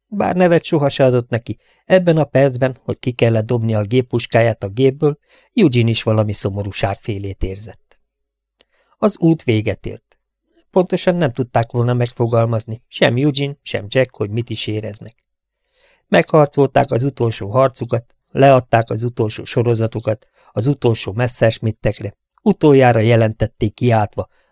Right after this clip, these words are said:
"Bandita, három órában fönt!" Bizonyosan lesznek még megvívandó küzdelmek az életükbe, de soha semmi nem lesz már az égen vívott csatákhoz fogható. Eugene kilökte a géppuskát.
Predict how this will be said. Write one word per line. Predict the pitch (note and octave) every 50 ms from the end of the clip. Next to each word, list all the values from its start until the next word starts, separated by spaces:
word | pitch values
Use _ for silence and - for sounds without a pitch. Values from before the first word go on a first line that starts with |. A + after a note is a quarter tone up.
| _ _
"Bandita, | - D#3+ E3 D#3+ D#3+ D3 D3 C#3+ - D3+ D3+ D3+ _
három | - B2+ C#3 C#3+ C#3 C#3 C3+ C#3
órában | C#3+ C#3 C#3 C3+ C3+ C#3 C3 C3 B2+
fönt!" | A#2+ - - B2+ A#2 A#2+ _ _ _ _ _ _ _ _ _ _ _ _ _ _ _ _ _ _ _ _ _ _ _ _ _ _ _
Bizonyosan | - A3+ G#3+ F#3+ F3+ E3 D#3+ D3+ - - C#3+ C3+
lesznek | C3+ C3+ B2+ - - C3+ B2
még | - B2 B2 B2
megvívandó | A#2+ B2 A#2+ A2+ A2 A#2+ A#2+ A2+ A#2+ A2+ A2+ A2+ A2 G#2+
küzdelmek | _ - A2+ G#2+ G#2+ A2 B2 A2+ A2 A2+ A2+ - -
az | A2 G#2
életükbe, | A2+ A2+ A2+ A#2 A2+ - - A2+ A2+ A#2+ A2 G#2+ _ _ _ _
de | - D#3+
soha | - - G3+ D#3 D3 B2+
semmi | - - C3 A2+ A2+ A2+ A2
nem | A2+ A2+ A2 G#2+
lesz | A2+ A2+ - -
már | A2+ G#2+ A2
az | G#2 G2+ A2+
égen | A#2 A#2 A2 A#2 A2 G#2+
vívott | G#2 G#2+ G#2+ G#2+ A2 G#2+ -
csatákhoz | - - G#2 - - G#2 G#2+ - - G#2 -
fogható. | - - G#2+ - - - G#2+ - - F#2+ F#2 _ _ _ _ _ _ _ _ _ _ _ _ _ _ _ _ _ _ _ _ _ _ _ _ _ _ _ _ _ _ _ _ _ _ _ _ _ _ _ _ _ _ _ _ _
Eugene | - A3 B3+ A3 A3 G#3+ F#3+
kilökte | - - C#3+ C3 C3 A#2+ - - A2
a | G#2
géppuskát. | G2 G#2 G2 F#2+ _ - A2 G#2+ - - - A#2 A#2+ _ _